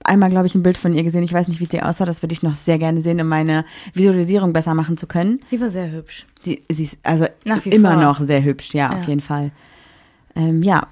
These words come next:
Speaker 1: crazy. Finde ich gut, dass du dir da Gedanken gemacht hast und das alles erzählt hast, weil ich glaube, dass es, auch wenn du jetzt sagst, es hat dich irgendwie nicht,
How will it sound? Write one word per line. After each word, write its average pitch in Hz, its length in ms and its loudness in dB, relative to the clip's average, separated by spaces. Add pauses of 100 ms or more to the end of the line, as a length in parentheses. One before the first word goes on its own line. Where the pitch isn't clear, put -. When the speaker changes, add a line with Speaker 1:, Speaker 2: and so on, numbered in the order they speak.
Speaker 1:
crazy. 160 500 2
Finde 233 180 2
ich - 60 -6
gut, 339 120 -2
dass 277 140 2
du 220 180 2
dir 202 180 2
da 185 80 2
Gedanken 185 300 0
gemacht 175 220 0
hast 170 140 -4
und 175 80 -2
das 170 80 -12
alles 165 240 -4
erzählt 185 240 -6
hast, 156 160 -4
weil 160 80 0
ich 160 80 -6
glaube, 208 260 0
dass 190 200 -4
es, - 180 -10
auch 180 100 -4
wenn 220 120 4
du 277 60 6
jetzt 233 180 2
sagst, 190 200 0
es 185 100 -8
hat 190 120 -4
dich 170 100 -6
irgendwie 175 260 0
nicht, 170 360 -2